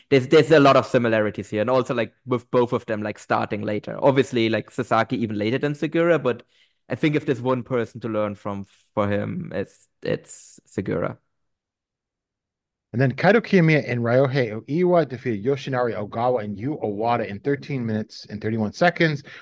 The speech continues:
Speaker 2: with a modified Tiger Driver from Kiyomiya on Owada. I really like this a lot. Um, this is a great match for, um,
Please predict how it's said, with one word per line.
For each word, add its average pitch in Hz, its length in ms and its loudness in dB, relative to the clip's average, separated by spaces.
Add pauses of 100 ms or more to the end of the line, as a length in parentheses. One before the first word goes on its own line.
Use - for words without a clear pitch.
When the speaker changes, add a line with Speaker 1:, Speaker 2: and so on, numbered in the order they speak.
(140)
Speaker 2:
with 107 140 -6
a 107 60 0
modified 113 640 0
Tiger 107 340 -2
Driver 104 440 0 (340)
from 110 280 -4
Kiyomiya 113 840 2
on 101 320 -10 (100)
Owada. 160 640 4 (240)
I 156 120 4
really 127 280 4
like 113 200 -2
this - 180 -14
a 110 40 -6
lot. 113 480 0 (640)
Um, 92 600 -6 (520)
this 113 220 -8
is 101 220 -6 (380)
a 117 60 -8
great 117 360 -2
match 120 400 -2
for, 107 360 -2
um, 95 400 -4